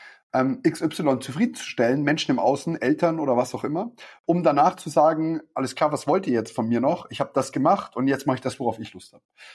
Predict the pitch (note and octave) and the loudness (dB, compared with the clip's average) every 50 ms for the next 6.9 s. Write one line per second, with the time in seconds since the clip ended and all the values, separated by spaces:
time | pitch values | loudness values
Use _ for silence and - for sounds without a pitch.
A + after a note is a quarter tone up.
0 | - _ _ _ - B2 B2+ B2 C3 C3 C3 A#2+ C3+ B2+ C#3+ D3+ D3 - D3+ C#3+ | -20 _ _ _ 0 2 2 2 2 0 -2 -2 -2 0 0 0 0 2 2 2
1 | C#3+ D#3 E3+ E3+ D#3 - D3 C#3 C3+ - - D3+ D#3 - - C#3 - - B2+ C3+ | 2 2 0 -2 -6 -4 -4 -4 -4 -2 0 0 0 0 -2 -2 0 2 2 2
2 | C#3 D3+ E3+ D#3+ - - - _ - C3+ C3 A#2 D#2 - - - - - - A2+ | 2 0 -2 -2 -6 -14 -12 _ 0 2 2 2 0 -2 -6 -8 -10 -10 -6 -4
3 | B2+ F3+ G#3+ A3 G3+ - - - G3 G3 G3 F3+ C3+ C3+ B2+ B2+ C3 D3 C#3 - | -2 0 0 0 0 2 4 4 4 4 4 2 2 2 2 2 2 2 2 0
4 | - D#3+ C3+ - - C#3+ B2 - D#3 D#3 C#3+ C3 D3 D3 C#3+ B2+ A#2+ A2+ A2+ - | -4 -6 -4 -2 0 0 0 0 -2 -4 -2 0 0 0 0 -2 -4 -6 -6 -10
5 | A2+ - - - F#2 - D3 D3+ - D3 D3 D3 C3 B2 A#2 D3+ - - D#3+ D3+ | -14 -6 -2 0 2 2 2 2 0 -2 -2 -4 -4 -4 -4 -6 -6 -6 -4 -2
6 | D3 D3 - - D3+ C#3 - - C3 C#3+ C#3 B2 C3+ D3+ D3+ D#3 D3+ | -2 -2 -4 -8 -12 -8 -2 2 2 4 4 4 4 2 0 -2 -6